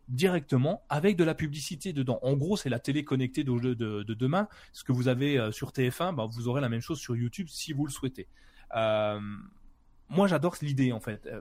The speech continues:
pas d'avoir de la publicité, hein, attention, on, entendez-nous bien, mais en même temps, si je peux avoir accès à des films payés, mais que je peux quand même les voir, moi, je trouve ça bien. Donc, ça veut dire que, par exemple, un étudiant qui est pas fortuné, euh,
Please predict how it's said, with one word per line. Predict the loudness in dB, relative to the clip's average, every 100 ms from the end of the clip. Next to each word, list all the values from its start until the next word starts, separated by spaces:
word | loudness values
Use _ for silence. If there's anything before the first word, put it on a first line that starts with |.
| -2
pas | 0
d'avoir | 2 2 2
de | 0
la |
publicité, | -4 -6 -8 -8 -6 -6 -4
hein, | -6
attention, | -8 -10 -8 -8 -8
on, | -8 -8 -8
entendez-nous | -8 -6 -2 -2
bien, | -2 -2
mais | -2 -4 -10 -20 -6
en | -2
même | -2
temps, | -4
si | -6 -8
je |
peux | -2
avoir | 0 0 0
accès | -2 -2
à | -2
des | -2
films | -4 -4 -4 -4 _ _ _ -20 _ -20 -20 -20 -20 -20 -20 _ -20 _ _ _ -14 -6
payés, | -4 -4 -4
mais | -6
que |
je | -4
peux | -4
quand | 0
même | 2 4
les | 4
voir, | 4 2 0 -10 -20 -20 _
moi, | -2 -2
je |
trouve | -4 -6
ça | -4 -4
bien. | -6 -6
Donc, | -8 -8
ça | -4 -4
veut | -2
dire | -2 -2
que, | -2 -2
par | 0 -2
exemple, | -2 -4 -2
un | -4
étudiant | -4 -6 -4 -4
qui | -6
est | -8
pas | -10
fortuné, | -10 -10 -6 -4 -4
euh, | -4